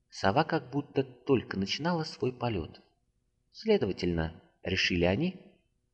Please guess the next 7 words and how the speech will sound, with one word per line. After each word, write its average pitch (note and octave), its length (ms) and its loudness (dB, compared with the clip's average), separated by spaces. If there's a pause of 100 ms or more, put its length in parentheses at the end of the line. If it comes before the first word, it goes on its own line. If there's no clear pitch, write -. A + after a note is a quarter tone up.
она G2 220 4
должна F#2 420 4
была F2+ 200 2
подняться A2 580 -2
с - 100 -10
того A2 240 2
холма, B2+ 420 0